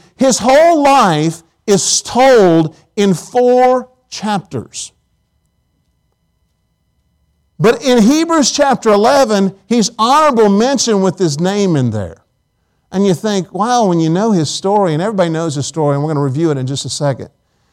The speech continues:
think, how does he get into Hebrews chapter eleven? And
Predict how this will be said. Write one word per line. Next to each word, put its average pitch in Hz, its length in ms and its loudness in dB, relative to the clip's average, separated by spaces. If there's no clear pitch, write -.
think, 208 160 0
how 277 180 -6
does 320 140 -2
he 277 100 -2
get 208 320 0
into 151 340 0
Hebrews 226 440 -2
chapter 202 440 -4
eleven? 156 540 -2
And 110 200 -8